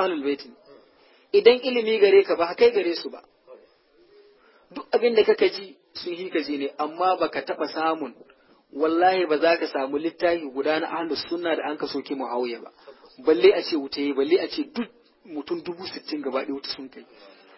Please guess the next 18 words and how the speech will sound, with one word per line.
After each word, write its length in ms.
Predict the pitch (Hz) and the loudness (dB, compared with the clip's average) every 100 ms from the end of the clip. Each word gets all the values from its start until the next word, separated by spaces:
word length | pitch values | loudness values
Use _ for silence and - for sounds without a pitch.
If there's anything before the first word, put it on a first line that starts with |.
| 131 | -6
Wallahi 400 | 143 151 156 139 | -2 2 2 2
babu 260 | 127 127 117 | 0 -2 -6
shi. 160 | - - 117 - - - 165 160 147 139 _ 147 147 170 156 - 147 - _ - - _ _ _ - | -12 -16 -20 -20 -20 -20 -20 -20 -20 -20 _ _ -20 -20 -20 -20 -20 -20 _ -20 -20 _ _ _ -6
Yi 100 | 233 | 0
mana, 200 | 208 160 175 | 0 0 -6
wanga 180 | 269 233 | -2 0
littafin 320 | 220 247 233 | 0 0 0
shi 100 | 214 | 0
Abdullahi 360 | 202 190 190 175 | 0 4 4 4
Muka 200 | 175 165 | 2 0
wa 80 | 160 | 0
An-Nasa'i. 440 | 156 - 160 - - - - - - - - - - - - - | 0 0 0 -2 -8 -18 -18 -20 -20 -20 -20 -20 -20 -20 -20 -20
Sun 200 | - 196 | -4 -4
sani 280 | 190 202 185 | 2 2 4
mana 200 | 151 143 | 0 -2
son 180 | - 160 135 | -2 0 0
rai 120 | |
ne. 80 | 117 | -2